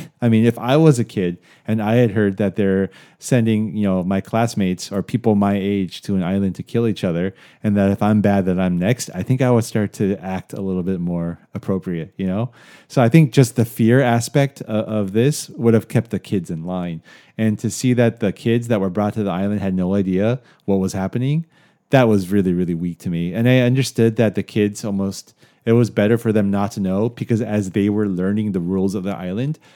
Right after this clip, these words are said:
the movie watcher could then learn the rules along with them. But I just thought that was really weak. That's definitely one area where the Hunger Games excelled, because they built an entire mythology on why the games exist.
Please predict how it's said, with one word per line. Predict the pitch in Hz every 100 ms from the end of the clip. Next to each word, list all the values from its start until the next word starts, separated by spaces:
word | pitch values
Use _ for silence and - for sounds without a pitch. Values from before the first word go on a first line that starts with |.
| _ _
the | 113
movie | 101 117 117 104
watcher | 98 110 117 95
could | - 95
then | 92 87
learn | 90 90
the | 90
rules | 90 85
along | 87 85 82
with | 101 98
them. | 98 87 80 _ - _
But | 117
I | 113
just | 110 -
thought | 98
that | 98 87
was | 87
really | 92 87 85
weak. | 90 87 101
That's | 120 127
definitely | - 135 143 135 127 107 104
one | 101 101
area | 95 95 110 110
where | 98
the | 92
Hunger | 87 101 101
Games | 92 95 90
excelled, | 90 - - 92 110 120 - - -
because | 113 113 117
they | 117
built | 92 120 131
an | 120
entire | 107 101 - 110 113
mythology | 110 95 - 101 101 107 110 123
on | 98 95
why | 87 98
the | 104 107
games | 98 98 87
exist. | 90 80 87 117 - -